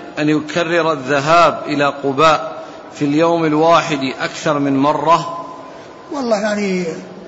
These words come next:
Speaker 2: يعني كونه يجلس في هذا المسجد المبارك ويصلي فيه ويقرأ القرآن يعني أولى من هذا العمل.
Speaker 1: هذا سؤال من تنزانيا، يقول: "هل يجوز لنا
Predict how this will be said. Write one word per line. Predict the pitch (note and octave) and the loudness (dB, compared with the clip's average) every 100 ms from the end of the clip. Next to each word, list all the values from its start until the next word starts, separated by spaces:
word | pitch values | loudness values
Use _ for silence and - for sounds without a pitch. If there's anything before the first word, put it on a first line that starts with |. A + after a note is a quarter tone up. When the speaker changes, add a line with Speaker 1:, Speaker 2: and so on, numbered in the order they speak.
| - - G3+ | -20 -10 -4
Speaker 2:
يعني | E3+ F3 | -2 -2
كونه | E3 G#3 G#3+ | -2 -2 -2
يجلس | E3 G#3+ F#3+ F3 | 0 0 0 -2
في | F#3+ F3 | -2 -2
هذا | F3+ | 0
المسجد | F3+ F#3 F#3+ F3 | -2 0 0 0
المبارك | E3+ F#3 E3+ D#3 C3+ - - - - - | 0 0 0 -4 -6 -12 -16 -18 -18 -4
ويصلي | F3 F3 F3 F3 E3 | 0 0 2 2 0
فيه | E3+ G3+ F#3 - - - - D#3 | 0 0 0 -4 -12 -18 -12 -4
ويقرأ | E3 F#3 F3+ F3 | -4 -2 -2 0
القرآن | F3+ F3+ F3+ G3+ F#3 F3 F3+ - - A#3+ | 0 0 0 0 -2 -4 -6 -14 -6 0
يعني | B3 C4+ | 2 2
أولى | D4 C#4 G3+ | 4 4 2
من | F#3 | 0
هذا | E3+ E3+ | -2 0
العمل. | D#3 D#3 C#3+ C#3 - - - - - - - - - - - - - - - - - - - - - - - - - - - - - - - | -2 -2 -6 -12 -14 -20 -20 -20 -20 -20 -20 -20 -20 -20 -20 -20 -20 -20 -20 -20 -20 -20 -20 -20 -20 -20 -20 -20 -20 -20 -20 -20 -20 -12 -4
Speaker 1:
هذا | D#3 D#3+ | 0 0
سؤال | - D3 E3 F3 F3 D3+ | 0 2 4 4 2 -2
من | D#3+ D#3 | -4 -2
تنزانيا، | D3+ C#3+ C3 D#3+ E3+ D3+ C#3+ C#3 C#3+ - - - - - - - | -2 -2 0 2 2 2 0 0 -2 -6 -14 -16 -18 -20 -20 -6
يقول: | D3 D3 E3+ F3+ F3+ F3 - B2+ | -2 -2 2 2 2 0 -6 -2
"هل | D3+ F#3 | 0 0
يجوز | F3 D3+ F3+ D3+ | 0 0 0 2
لنا | D3+ D#3 E3+ E3 D#3+ D#3 | 2 2 4 4 2 0